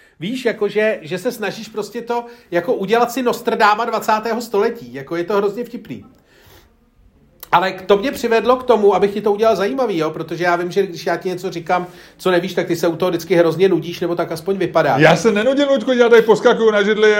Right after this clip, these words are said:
Speaker 2: radostně,
Speaker 1: Hele,
Speaker 2: jak,
Speaker 1: prosím tě,
Speaker 2: eh,
Speaker 1: prosím tě.
Speaker 2: figurka ze, ze,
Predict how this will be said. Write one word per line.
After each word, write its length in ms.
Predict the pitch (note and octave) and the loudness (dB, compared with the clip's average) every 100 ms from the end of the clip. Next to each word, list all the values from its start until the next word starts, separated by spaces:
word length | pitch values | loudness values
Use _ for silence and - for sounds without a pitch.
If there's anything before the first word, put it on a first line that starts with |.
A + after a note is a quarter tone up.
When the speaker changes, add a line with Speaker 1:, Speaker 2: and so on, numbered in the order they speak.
| G3+ | 4
Speaker 2:
radostně, 440 | F#3 G3+ G3+ - | 4 2 0 0
Speaker 1:
Hele, 280 | E3 F#3 G3+ | 4 6 4
Speaker 2:
jak, 120 | G#3 | 2
Speaker 1:
prosím 260 | G3 G3 G3 F#3+ | 4 4 4 2
tě, 60 | |
Speaker 2:
eh, 240 | F#3+ F#3 F#3 | 2 2 0
Speaker 1:
prosím 360 | F#3 E3+ A#3+ | -2 -4 -2
tě. 60 | A#3+ | 0
Speaker 2:
figurka 380 | F3 F#3+ F#3 G3+ | 2 2 4 4
ze, 300 | F#3+ F3+ E3 | 6 4 2
ze, 120 | F3 | -4